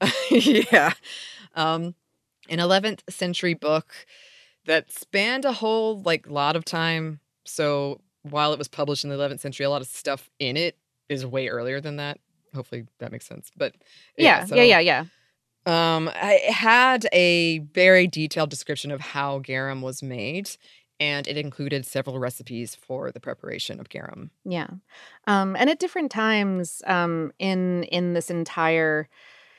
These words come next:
Speaker 2: millennia that was its kind of heyday, different types of fish were most common or most, uh, most preferred.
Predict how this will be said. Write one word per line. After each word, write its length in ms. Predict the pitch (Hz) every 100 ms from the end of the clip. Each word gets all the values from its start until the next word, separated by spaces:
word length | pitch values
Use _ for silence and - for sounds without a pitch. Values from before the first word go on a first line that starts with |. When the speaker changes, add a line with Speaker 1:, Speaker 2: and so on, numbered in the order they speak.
| _ -
Speaker 2:
millennia 720 | 196 185 170 196 165 147 139 160
that 280 | 185 170 165
was 360 | 160 151 151
its 140 | 147 -
kind 260 | 175 156
of 80 | 147
heyday, 480 | - 175 175 156 151
different 300 | 175 185 175
types 280 | 160 151 156
of 80 |
fish 420 | - 240 233 - 190
were 440 | 165 151 151 147 117
most 320 | 160 143 -
common 540 | - 226 220 208 208
or 500 | - 156 147 143 143 -
most, 420 | 160 147 - -
uh, 160 | 139 135
most 300 | 147 139 -
preferred. 600 | 151 - 190 180 175